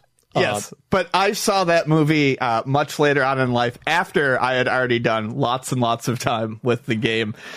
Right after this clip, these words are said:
Speaker 2: Um, and, uh, I, it, it was, it was, uh,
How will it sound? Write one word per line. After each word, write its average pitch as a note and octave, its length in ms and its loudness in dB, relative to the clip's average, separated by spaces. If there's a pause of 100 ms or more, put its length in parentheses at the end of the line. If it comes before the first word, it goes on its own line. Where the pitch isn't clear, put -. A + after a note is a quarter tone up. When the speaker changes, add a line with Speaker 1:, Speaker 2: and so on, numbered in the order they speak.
(240)
Speaker 2:
Um, A#2 460 -2 (440)
and, A#2+ 420 0
uh, G#2+ 420 0 (180)
I, C3+ 320 0
it, C#3 220 0
it C#3+ 180 0
was, C#3 320 2 (440)
it F3 140 0
was, E3+ 360 2 (540)
uh, F#3 80 0